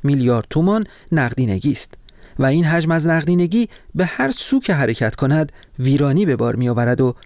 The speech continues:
تورم را دامن می‌زند. تلاش‌های بانک مرکزی برای کنترل بازار ارز به جایی نرسیده. از بیستم فروردین، یعنی شب اعلام یکسانسازی نرخ ارز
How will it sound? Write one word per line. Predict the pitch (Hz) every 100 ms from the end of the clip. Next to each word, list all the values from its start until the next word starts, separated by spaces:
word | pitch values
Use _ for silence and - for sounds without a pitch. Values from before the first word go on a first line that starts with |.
| -
تورم | - 135 131 165 185
را | 151
دامن | 123 110 135
می‌زند. | 110 107 101 - - - - -
تلاش‌های | 131 131 165 170
بانک | 170 170
مرکزی | 165 160 170 170 214 - - -
برای | 185 202
کنترل | - 185 180 202 240
بازار | 180 147 131
ارز | 117 131 147 139 - - -
به | 143
جایی | 131 147 156
نرسیده. | 165 156 120 - - - - - -
از | 139 135
بیستم | 147 - 180 175
فروردین، | 175 165 170 170 226 208 - -
یعنی | 175 202
شب | 196 196 190
اعلام | 196 170 165 180 180
یکسانسازی | 160 160 - 156 - 156 208 240
نرخ | 190 - 156
ارز | 143 143 127